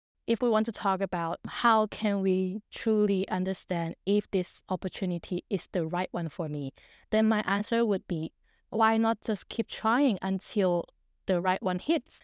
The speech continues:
I think if I were to sum up everything, there's actually a saying that I happened to saw this morning, and I think it matches a lot with what we're saying, and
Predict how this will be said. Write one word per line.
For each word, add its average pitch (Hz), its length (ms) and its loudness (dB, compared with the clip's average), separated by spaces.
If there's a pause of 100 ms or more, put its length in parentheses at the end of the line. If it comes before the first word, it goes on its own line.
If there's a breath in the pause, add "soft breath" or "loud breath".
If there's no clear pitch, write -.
(160 soft breath)
I 233 80 0
think 311 240 0
if 254 160 0
I 220 100 4
were 202 140 2
to 208 180 -2
sum 180 300 -4
up 170 180 -8
everything, 254 540 0 (300 soft breath)
there's 208 200 4
actually 262 440 2
a 170 380 0 (200)
saying 196 540 0
that 165 240 0 (260)
I 185 200 2
happened 190 480 -2
to 175 440 0
saw 175 600 -2 (180)
this 190 240 0
morning, 208 500 2 (460 soft breath)
and 185 180 0
I 170 380 0
think 190 320 0
it 185 160 -2 (120)
matches 196 520 0
a 180 80 2
lot 175 320 2
with 180 240 0
what 185 180 2
we're 185 160 4
saying, 165 460 0
and 160 260 -2